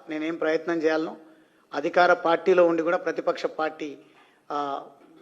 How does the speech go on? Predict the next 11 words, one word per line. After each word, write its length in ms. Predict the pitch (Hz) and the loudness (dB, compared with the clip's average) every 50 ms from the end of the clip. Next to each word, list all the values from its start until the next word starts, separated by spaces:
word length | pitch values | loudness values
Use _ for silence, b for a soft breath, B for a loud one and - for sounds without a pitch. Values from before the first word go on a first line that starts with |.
| - - _ _ | -20 -20 _ _
ప్రజాప్రతినిధిలాగా 1120 | 151 156 147 185 185 185 170 165 156 156 151 160 160 160 160 143 160 151 139 147 - - - | -4 4 6 6 8 8 4 0 -2 -2 -2 0 0 0 0 0 0 -2 -2 -4 -10 -14 -12
నేను 180 | 160 156 156 147 143 | -10 -10 -8 -4 -4
గర్జించినటువంటి 720 | 151 151 156 156 165 160 - 165 160 156 156 160 151 151 151 | -4 -4 -4 -6 -8 -8 -6 -8 -10 -8 -6 -8 -6 -6 -6
సందర్భాలు, 580 | - 151 151 147 151 147 139 151 147 151 160 - - b b b b b b b b b b _ _ _ | -6 -6 -4 -2 -4 -4 -2 -4 -4 -4 -6 -12 -18 b b b b b b b b b b _ _ _
పా-, 200 | 131 139 156 175 - - | -4 -2 -2 -2 -2 -4
అసెంబ్లీ 400 | 147 - - 180 180 175 175 165 | -4 0 0 0 2 2 0 -2
సాక్షిగా 680 | - - 156 156 - - 170 151 160 156 147 147 - B B B B B B _ | 0 -2 -2 -2 -4 -6 -2 -2 0 0 -2 -4 -6 B B B B B B _
కొన్ని 200 | - 151 156 156 | -4 -2 -2 -2
పథకాలను 680 | 156 - 151 151 - 170 - 175 170 170 165 170 160 | 0 -2 -2 0 0 2 4 4 4 4 4 2 0
అమలు 240 | 147 147 165 165 165 | 0 0 2 2 2
చేసిన, 400 | 151 156 147 135 - 160 156 | 2 0 -6 -8 -8 -8 -8